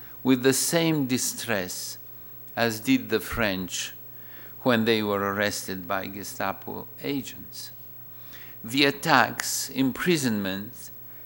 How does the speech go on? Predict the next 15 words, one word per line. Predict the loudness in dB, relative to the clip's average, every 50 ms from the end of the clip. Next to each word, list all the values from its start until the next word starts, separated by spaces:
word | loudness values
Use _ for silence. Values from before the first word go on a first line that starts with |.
| -10 -2
betrayals, | 0 0 0 0 0 0 4 6 6 6 6 4 2 0 -2 -4 -4 -4 -2
and | -2 -2 -2 -4 -2
torture | 0 2 4 4 2 2 -2 -4 -2 -2 -2 -4 -6 -8 -10 -16 -18 -20 -20 -20 -20 -20 -20 -20 -12 -8
used | -4 0 4 4 6 6 4 2 0 -4 -4 -2
the | 0 0 0
same | 0 0 2 2 4 4 2 2 0 0 -2
psychic | -2 0 2 4 4 4 4 4 2 -2 -4 -4 -4 -6 -12 -14 -14 -14 -8 -4
and | -2 -2 -2 -2
social | -4 -2 2 4 4 4 2 0 -2 -2 -2 -2 -4 -4 -6 -10 -14 -16 -18 -18 -18 -18 -18 -18 -20 -14 -6
mechanisms. | -2 0 0 0 -2 -4 -8 -8 -8 -10 -12 -12 -12 -14 -14 -16 -14 -14 -12 -12 -12 -14 -18 -20 -20 -20 -20 -18 -18 -18 -18 -18 -18 -18 -18 -18 -18 -18 -18 -18 -18 -12
The | 0 4 6 6
executions | 6 4 2 0 -2 -2 -2 -2 -2 0 0 0 0 0 0 0 -2 -2 -4 -6 -8 -8 -10 -10 -6 -2
of | 0 0 0 0 0
the | 0 2
Algerian | 2 2 0 0 0 2 4 4 4 4 2 0 -2 -6 -8